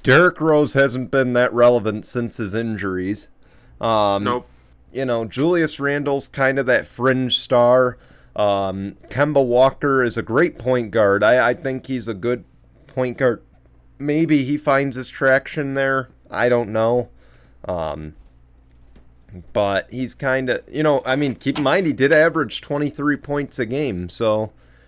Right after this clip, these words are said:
Speaker 1: it's not like he's really lost it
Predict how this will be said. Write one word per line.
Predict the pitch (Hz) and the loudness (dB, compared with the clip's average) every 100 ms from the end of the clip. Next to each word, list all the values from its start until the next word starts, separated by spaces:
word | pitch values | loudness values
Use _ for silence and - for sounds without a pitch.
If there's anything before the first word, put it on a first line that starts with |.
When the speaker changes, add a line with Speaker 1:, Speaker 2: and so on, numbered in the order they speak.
| _ | _
Speaker 1:
it's | - 127 - | -8 -8 -6
not | 139 139 151 117 | -2 0 0 0
like | 139 135 123 - - _ _ _ | 0 0 -2 -6 -20 _ _ _
he's | 113 131 101 | -8 -8 -6
really | 117 147 135 101 | -2 -2 -2 -4
lost | 92 101 147 180 - 110 | 2 4 4 2 -4 -2
it | 92 | -2